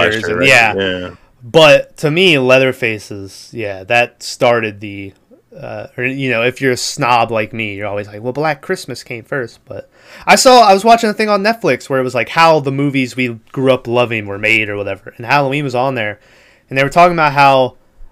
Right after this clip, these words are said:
Speaker 2: uh, John Carpenter didn't wanna make a normal, uh, like, horror movie. You know the kinds. And then it did, like, a flash cut of a bunch of movies, and it had Leatherface swirling around with the t-, and I was like, "Leatherface is not, like, a normal horror movie."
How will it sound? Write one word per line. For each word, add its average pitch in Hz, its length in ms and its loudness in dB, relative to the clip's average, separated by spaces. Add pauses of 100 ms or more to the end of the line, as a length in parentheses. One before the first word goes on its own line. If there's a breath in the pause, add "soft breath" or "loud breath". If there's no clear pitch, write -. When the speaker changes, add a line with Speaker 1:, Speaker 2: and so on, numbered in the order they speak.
(160)
Speaker 2:
uh, 117 500 2 (120)
John 143 240 0
Carpenter 143 340 0
didn't 131 260 -2
wanna 123 200 -2
make 120 320 0
a 117 40 -6
normal, 113 640 -4
uh, 101 460 -6 (240)
like, 101 380 -12 (100)
horror 139 240 0
movie. 101 360 -10 (260 soft breath)
You 180 160 0
know 147 160 6
the 120 80 -2
kinds. 113 540 -2
And 131 160 -6
then 151 100 -2
it 139 80 -4
did, 156 120 -2
like, 139 180 4
a 120 40 -2
flash 131 420 2
cut 175 260 2
of 147 80 -4
a 120 40 -8
bunch 135 200 -2
of - 40 -12
movies, 170 300 -2
and 151 120 -6
it 151 120 -2
had 165 280 4
Leatherface 160 680 0 (840 soft breath)
swirling 160 560 0
around 147 400 0
with 147 140 -8 (100)
the 170 140 -6
t-, - 60 -16 (320 loud breath)
and 170 120 0
I 190 100 6
was 226 120 4
like, 196 200 4
"Leatherface 262 640 0
is 156 160 -2
not, 151 580 2
like, 139 220 0
a 143 80 2
normal 147 640 0
horror 185 360 0
movie." 107 400 -10